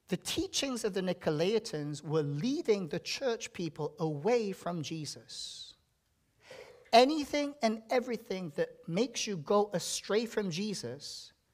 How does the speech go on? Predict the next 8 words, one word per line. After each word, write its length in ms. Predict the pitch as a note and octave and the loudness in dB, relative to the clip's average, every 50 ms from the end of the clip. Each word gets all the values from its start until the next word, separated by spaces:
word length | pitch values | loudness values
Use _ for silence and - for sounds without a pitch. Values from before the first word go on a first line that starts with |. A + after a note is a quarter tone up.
| _ _ _ | _ _ _
Jesus 440 | - D3 G#3 A#3 G#3 - F3+ E3 D#3+ | -4 -2 -2 0 0 -2 -2 -4 -2
says, 340 | - - E3+ E3 D#3 - - - _ _ _ _ _ _ _ _ _ _ - | -2 0 0 0 -2 -4 -10 -16 _ _ _ _ _ _ _ _ _ _ 2
"I 140 | - F3 F3+ | 4 4 4
don't 180 | F#3 F#3 F#3 | 4 2 2
want 220 | F#3+ F3 F3+ F3 - | 2 0 0 0 -2
that. 200 | C#3 A#2+ A#2+ - - | -6 -8 -8 -8 -4
I 200 | - E3+ E3 D#3 - - - _ _ _ | -2 0 0 -2 -4 -10 -20 _ _ _
hate 460 | _ - - G3 F#3+ G#3 - - - | _ -8 -6 -6 -6 -6 -8 -14 -20